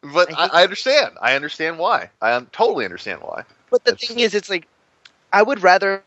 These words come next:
Speaker 2: it come down to circumstance, because I got a, a, a, a massive discount. I, you, I told you guys I got a, a, a gift card to it. I mean,
Speaker 1: Yep.
Speaker 2: if I'm gonna get Star Wars for five dollars versus not give them a penny, <sighs>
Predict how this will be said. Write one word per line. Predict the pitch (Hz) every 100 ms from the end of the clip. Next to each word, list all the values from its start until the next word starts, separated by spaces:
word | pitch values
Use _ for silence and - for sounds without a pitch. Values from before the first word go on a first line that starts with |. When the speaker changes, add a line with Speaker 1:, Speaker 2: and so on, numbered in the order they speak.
| -
Speaker 2:
it | 185
come | 180 175
down | 165
to | 156
circumstance, | - 135 - 165 190 190
because | 180 175 160 -
I | 185
got | 214 185
a, | 156 135 123
a, | 110 117 123 127 107 101 _ _ 156
a, | 156 -
a |
massive | 160 185 - 151 -
discount. | 202 - 147
I, | 131 165
you, | 151 180 170
I | 147 170
told | 240 220
you |
guys | 147 131
I | 147
got | 165 160
a, | 135 117
a, | 131 127 127
a |
gift | 156 226 -
card | 143 117
to | 135
it. | 117 156
I |
mean, | 175 151 131 _
Speaker 1:
Yep. | 92 98 95 _ -
Speaker 2:
if | 170
I'm | -
gonna | 359
get | 359 294
Star | - 202 208
Wars | 196
for | -
five | - 202 185 156
dollars | 156 165 175 165
versus | - 165 - 156 -
not | 156
give | - 156
them | 151
a | 135
penny, | 160 156
<sighs> | 170